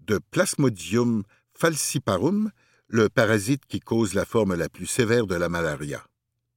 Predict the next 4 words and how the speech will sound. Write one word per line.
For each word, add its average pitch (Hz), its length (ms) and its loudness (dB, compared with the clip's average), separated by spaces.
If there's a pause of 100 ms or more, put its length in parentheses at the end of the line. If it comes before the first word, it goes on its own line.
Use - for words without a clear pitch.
(680)
L'une 131 320 4
de 95 240 -2
ces 82 560 -2
souches - 540 -4